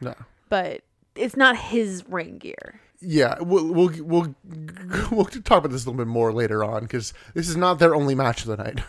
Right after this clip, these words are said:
Speaker 2: Well.
Speaker 1: Then see backstage, Bret Hart and Jeff Jarrett are headed towards the ring with some baseball bats.
Speaker 2: They had a lot of baseball bats tonight.
Speaker 1: Yeah.
Speaker 2: Everybody had, like, three.
Speaker 1: Emily, this is the last time we're gonna see P G thirteen, and I know that, I know that breaks your heart.
Speaker 2: Well, we did see them on Thunder, thank God, because
Speaker 1: Yeah.
Speaker 2: we got that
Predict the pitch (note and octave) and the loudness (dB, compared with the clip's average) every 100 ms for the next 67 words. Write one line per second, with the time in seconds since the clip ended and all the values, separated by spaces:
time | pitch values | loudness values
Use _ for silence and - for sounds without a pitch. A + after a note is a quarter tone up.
0 | - G#3 - - _ _ D3+ E3+ - F#3 | -10 -14 -14 -20 _ _ 2 2 2 2
1 | D#3+ E3+ E3 F3+ F3 E3 C3+ - D3 D#3+ | 6 6 4 4 6 6 2 0 4 4
2 | D#3 E3+ D#3 C#3 B2+ D#3+ B2 E3 F3+ D3+ | 4 2 2 -2 0 0 2 2 4 2
3 | C#3 D#3 D3 D#3 C#3 C3+ D3+ D#3+ D#3 - | 0 -2 0 -4 -4 -4 -2 -2 -6 -4
4 | D#3+ G#3 - A2+ F2 - - - - _ | -4 -4 -2 -4 -2 -12 -14 -18 -18 _
5 | _ _ D4+ G4+ G#3+ G3 G3+ G3 F#3+ G3 | _ _ 0 0 2 2 0 0 -6 -6
6 | F#3+ F#3+ - - G#3 G#3 - D3 C3+ A#2+ | -6 -6 -8 -14 -16 -16 -14 -4 -2 0
7 | A#2+ - _ - B3+ E4+ D#4 C4+ G#3+ - | -2 -10 _ -4 2 4 4 2 0 -8
8 | F#3 F#3+ - - _ - F#3 G3 F#3 D#3+ | -10 -10 -12 -20 _ 0 4 6 4 4
9 | E3 D#3+ - D3+ C#3 C#3 C#3 B2+ C3+ B2 | 4 4 4 2 2 -2 -4 -2 -2 -2
10 | B2 A#2+ A2 A#2 G#2+ A2 A#2+ B2 B2+ A#2+ | -2 -4 -4 -6 -4 -4 -2 0 0 2
11 | C3 A#2 B2 A2 A2 A#2 G#2+ C3+ C4 D4+ | 0 2 0 -4 -4 -2 -2 -2 6 8
12 | C#4+ C#4+ C#4+ - D4+ D4 C#4 B3+ A#3+ A#3 | 8 2 0 0 0 2 2 2 2 0
13 | G#3+ F#3+ F#3+ A3+ A#3 G3 F#3+ E3 E3 D#3+ | 0 0 -2 -4 -6 -2 2 2 -2 -4
14 | C3 G3+ G3+ A3 G#3 A3+ G#3 | -2 -2 2 4 6 4 2